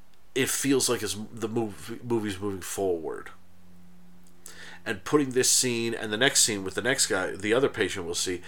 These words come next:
at the beginning of the movie before we meet Eddie, feels like just some setup. Here, though, this feels like it's slowing the movie down,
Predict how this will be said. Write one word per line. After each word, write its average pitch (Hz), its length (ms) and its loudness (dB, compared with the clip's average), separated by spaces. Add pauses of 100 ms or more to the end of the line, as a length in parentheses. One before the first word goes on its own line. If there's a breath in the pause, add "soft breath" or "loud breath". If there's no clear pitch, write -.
(220 loud breath)
at - 80 -6
the 90 60 -6
beginning 156 320 4
of 120 60 6
the 110 80 -2
movie 101 240 -2
before 117 340 4
we 104 60 -2
meet 107 120 0
Eddie, 101 320 0 (300 loud breath)
feels 120 380 2
like 107 100 6
just - 200 4
some 90 120 2
setup. - 560 4 (880 loud breath)
Here, 262 500 2
though, 175 240 4
this 160 240 2
feels 147 400 0
like 139 140 4
it's 135 100 2
slowing 123 380 2
the 113 60 -4
movie 101 260 -2
down, 78 360 -6